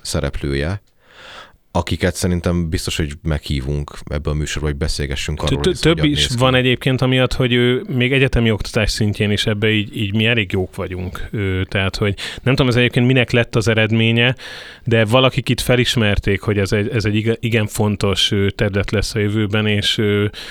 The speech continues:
Speaker 2: nagyon
Speaker 1: Igen,
Speaker 2: sok magyar
Speaker 1: önvezető
Speaker 2: koponya.
Speaker 1: szempontból is vannak, ö, nagyon előremutató fejlesztések, magyar fejlesztések, meg járműkommunikáció szempontjából is vannak.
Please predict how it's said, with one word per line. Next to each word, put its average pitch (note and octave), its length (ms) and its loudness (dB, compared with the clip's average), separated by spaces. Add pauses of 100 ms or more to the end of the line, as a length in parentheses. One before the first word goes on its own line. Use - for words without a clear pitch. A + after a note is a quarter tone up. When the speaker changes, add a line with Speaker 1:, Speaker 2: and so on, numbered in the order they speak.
(340)
Speaker 2:
nagyon A#2 240 2
Speaker 1:
Igen, A2+ 180 2
Speaker 2:
sok G2+ 80 0
magyar B2+ 140 4
Speaker 1:
önvezető C#3 420 4
Speaker 2:
koponya. A2+ 260 2
Speaker 1:
szempontból C3+ 460 2
is C3+ 140 0
vannak, C3 420 2
ö, B2 280 2
nagyon A#2+ 300 2
előremutató A#2+ 460 0
fejlesztések, A2 520 0
magyar G2 220 0
fejlesztések, A2 680 0 (340)
meg G2 180 2
járműkommunikáció F2 800 2
szempontjából E2 640 0
is E2 120 -2
vannak. G2+ 400 0